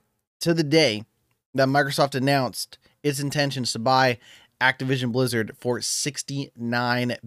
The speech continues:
billion dollars. Now, there's a couple of things here. We're gonna get to this news story, but there's a couple of things to consider, uh, with this cut. One, uh, with, or with these, uh, layoffs in general. One,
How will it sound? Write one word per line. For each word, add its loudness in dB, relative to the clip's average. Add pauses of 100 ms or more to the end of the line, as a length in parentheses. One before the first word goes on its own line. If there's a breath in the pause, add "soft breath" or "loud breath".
billion 0
dollars. -2
Now, 0 (1400)
there's 0
a -4
couple 0
of -2
things -4
here. -6
We're -6
gonna -2
get -2
to -10
this -6
news -4
story, -10 (400 loud breath)
but -2
there's 2
a -6
couple 2
of -2
things -2
to -8
consider, -2 (1300)
uh, 0
with 0
this -2
cut. -6
One, 0 (480 soft breath)
uh, 2
with, 2
or 2
with 2
these, -4
uh, 2
layoffs 0
in -6
general. -4
One, 0